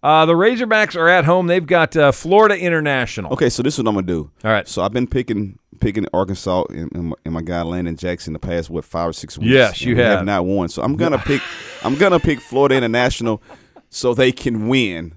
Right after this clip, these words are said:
Speaker 2: So if that makes any sense, I'm gonna go Florida International. And I'm hoping for Arkansas to do it, get it done.
Speaker 1: Well, i-, if you want Sam to
Speaker 2: <laughs>
Speaker 1: stay, you gotta probably win the next two games. If you want Sam to go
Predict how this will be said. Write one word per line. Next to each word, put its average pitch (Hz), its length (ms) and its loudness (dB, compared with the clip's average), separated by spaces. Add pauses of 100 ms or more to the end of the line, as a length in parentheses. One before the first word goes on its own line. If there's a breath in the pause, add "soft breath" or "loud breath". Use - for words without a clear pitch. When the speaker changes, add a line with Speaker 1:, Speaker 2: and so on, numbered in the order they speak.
Speaker 2:
So 117 260 2
if 110 100 2
that 120 140 2
makes 120 260 0
any 98 140 -2
sense, 101 280 -6
I'm 104 80 -6
gonna 117 220 -2
go 113 180 0
Florida 135 440 -2
International. 117 840 -2 (1120)
And 87 120 -6
I'm 85 100 -8
hoping 98 440 -4
for 87 280 -4
Arkansas 82 300 -8
to 80 100 -10
do 76 200 -12
it, - 120 -18
get 80 120 -14
it 76 80 -16
done. 55 320 -20
Speaker 1:
Well, 143 400 4
i-, 160 180 -2
if - 480 2
you 131 200 2
want 156 520 2
Sam 175 640 2
to 175 160 2
Speaker 2:
<laughs> - 0 -
Speaker 1:
stay, 110 1040 2 (520 soft breath)
you 117 160 2
gotta 139 380 6
probably 127 440 2
win 117 300 0
the 113 80 0
next 107 320 -2
two 113 160 -4
games. 90 600 -6 (260)
If 123 220 -2
you 127 120 4
want 147 480 0
Sam 160 560 0
to 135 100 0
go 110 840 2